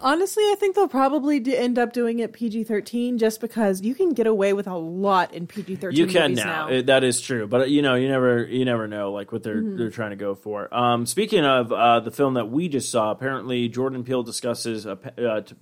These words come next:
Speaker 2: potentially a Get Out two, uh, which is actually, I would be very interested to see where they go with that, if they're going to keep the same,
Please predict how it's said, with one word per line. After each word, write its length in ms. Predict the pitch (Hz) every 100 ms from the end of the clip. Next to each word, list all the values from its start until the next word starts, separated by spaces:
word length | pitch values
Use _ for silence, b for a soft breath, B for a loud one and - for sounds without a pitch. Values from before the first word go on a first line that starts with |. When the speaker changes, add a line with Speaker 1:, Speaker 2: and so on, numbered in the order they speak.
| _
Speaker 2:
potentially 600 | 104 170 180 127 113 107
a 160 | 110
Get 220 | 107 120 123
Out 260 | 110 -
two, 420 | - 160 135 95 - b b b b -
uh, 320 | 120 113 110
which 220 | 113 127
is 160 | 127 120
actually, 420 | 151 156 156 135
I 220 | 127 139
would 320 | 170 147 120
be 160 | 123 127
very 340 | 117 185 208
interested 400 | 123 110 110 113
to 60 | 107
see 160 | - 123
where 140 | 113
they 120 | 110
go 140 | 107 104
with 160 | 104
that, 180 | 107 107
if 80 | 104
they're 120 | 113
going 240 | 110 113 110
to 60 |
keep 320 | - 123 120
the 180 | 123 113
same, 580 | 110 - 123 127 123 120